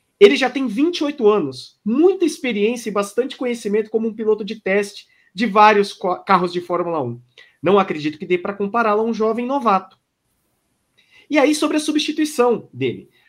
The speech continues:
Aí ele vai aquela, daquela frase maravilhosa. É, "O rendimento de, do Ricardo nos testes de pneus da Pirelli foi determinante. As voltas deles foram, as voltas dele foram competitivas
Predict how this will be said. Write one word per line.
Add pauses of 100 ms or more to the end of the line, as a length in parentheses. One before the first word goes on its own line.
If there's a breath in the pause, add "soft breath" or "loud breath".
Aí
ele
vai
aquela,
daquela
frase
maravilhosa. (360 soft breath)
É,
"O
rendimento
de,
do
Ricardo
nos
testes (120)
de
pneus
da
Pirelli
foi
determinante. (420)
As
voltas
deles
foram,
as
voltas
dele
foram
competitivas